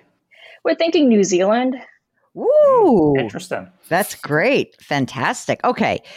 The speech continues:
Speaker 2: So, but l-, when we think about it, the emergency reserve, let's call it sacrosanct. The one thirty-five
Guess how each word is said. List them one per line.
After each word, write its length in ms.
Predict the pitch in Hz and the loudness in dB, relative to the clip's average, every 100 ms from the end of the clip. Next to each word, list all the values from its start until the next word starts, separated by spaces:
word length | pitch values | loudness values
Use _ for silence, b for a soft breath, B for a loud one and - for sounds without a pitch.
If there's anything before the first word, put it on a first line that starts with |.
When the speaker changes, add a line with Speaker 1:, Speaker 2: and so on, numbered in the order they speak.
| B B | B B
Speaker 2:
So, 180 | - 277 | -6 -6
but 200 | 233 262 | -2 -2
l-, 100 | 214 | -2
when 180 | 254 262 | -2 0
we 120 | 269 | 0
think 240 | - 370 | -2 -4
about 260 | 302 226 196 | -2 0 -2
it, 200 | - - | -4 -6
the 120 | 185 | -2
emergency 500 | 190 262 349 359 - | 0 0 -2 -6 -6
reserve, 380 | 247 196 185 165 | -4 -2 -2 -2
let's 140 | 190 | -4
call 220 | - 185 160 | -4 -2 -2
it 100 | - | -2
sacrosanct. 680 | 156 135 135 139 110 113 | -6 -4 -6 -8 -8 -6
The 80 | 160 | -4
one 300 | 165 269 202 | -2 -2 -2
thirty-five 760 | 294 254 208 - 160 143 147 | -2 -2 -2 -2 -2 0 0